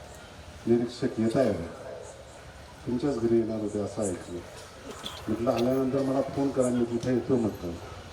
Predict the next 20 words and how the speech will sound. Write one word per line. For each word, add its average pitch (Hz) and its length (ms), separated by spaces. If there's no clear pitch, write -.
काय 113 180
कमी 120 300
जास्त 117 260
करता 110 220
येईल 117 240
तिथे 117 140
करण्याचा 117 500
आपण 113 200
प्रयत्न 139 460
करू 101 300
शंभर 101 260
टक्के. - 640
परंतु 160 340
त्याच 175 300
वेळेला 170 520
मला - 140
असं 175 340
जाणवलं 170 460
की - 260
सुनील 302 440